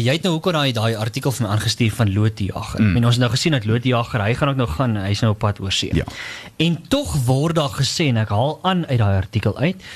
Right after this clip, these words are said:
Speaker 1: of die berig waar daar gesê word, die rede hoekom hy oor see gaan, is omdat daar so baie onsekerheid is oor hulle s-, hulle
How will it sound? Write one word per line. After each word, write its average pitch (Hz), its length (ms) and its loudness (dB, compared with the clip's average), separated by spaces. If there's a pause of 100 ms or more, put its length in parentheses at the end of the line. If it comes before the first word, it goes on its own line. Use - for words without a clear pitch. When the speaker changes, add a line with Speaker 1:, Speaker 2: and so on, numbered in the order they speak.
(160)
Speaker 1:
of 104 100 -4
die 117 100 2
berig 107 440 2
waar 98 260 0
daar 98 140 0
gesê 190 400 0
word, 123 300 0
die 117 120 2
rede 147 420 2
hoekom 202 280 0
hy 147 80 0
oor 127 160 -2
see 98 300 -2
gaan, 143 260 0 (340)
is - 140 0
omdat 156 180 2
daar 139 200 0
so 254 500 0
baie 135 440 0
onsekerheid 127 920 -2
is 127 240 0
oor 120 160 2
hulle 104 240 4
s-, - 320 -4
hulle 107 220 2